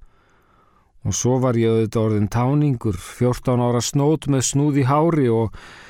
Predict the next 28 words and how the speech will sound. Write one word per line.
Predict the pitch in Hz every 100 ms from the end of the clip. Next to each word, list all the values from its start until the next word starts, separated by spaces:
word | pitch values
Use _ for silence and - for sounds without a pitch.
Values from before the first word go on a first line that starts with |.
| - - -
Kroppinn | - 143 - 151 139
allan | 139 - 147 135
í |
brumsins | 127 151 156 - 143 -
blóma, | 151 160 165 131
fullnaðar | 104 139 147 156 147 139 139
lyfting | 156 - 143 123 113 -
komin | 139 135 131
í | 127
gauragramsið | 123 135 139 131 131 131 - 113 - -
og | 113 110
brjóstin | 123 127 - 139 127
ekki | 117 - 110
enn | 117 123 113
orðin | 113 107 113 127
útskeif. | 139 - - 104 90 - - - - - - _ - - _ _ _ _ _ _ -
Líkast | 110 110 127 110
til | 120 117
var | 120
ég | 127 120
hin | 123
snotrasta | - 139 147 147 127 127
stúlka, | - 151 - - 101
en | 98 110
þó | 139
var | 143
engin | 135 143 123
leið | 113 110